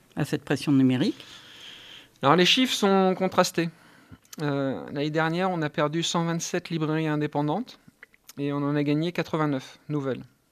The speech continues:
Speaker 2: Donc, il y a, il y a une baisse. Mais, euh, par contre, les nouvelles, ça arrive avec des concepts innovants.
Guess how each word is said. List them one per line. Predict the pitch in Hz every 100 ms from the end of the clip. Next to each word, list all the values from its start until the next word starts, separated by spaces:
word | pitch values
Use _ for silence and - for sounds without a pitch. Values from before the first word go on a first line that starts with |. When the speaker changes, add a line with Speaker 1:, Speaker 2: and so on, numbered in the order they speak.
| _
Speaker 2:
Donc, | 123 120 147 - -
il | - 69
y |
a, | 113 - -
il | 127
y |
a |
une | 143
baisse. | 135 127 - -
Mais, | 139 160 196 196 - - _ -
euh, | 143 135 123 -
par | 151
contre, | - 202 -
les | 160
nouvelles, | 160 180
ça | 202 175
arrive | 156 170
avec | 160
des | 147 147
concepts | 165 160 175 -
innovants. | 165 151 147 233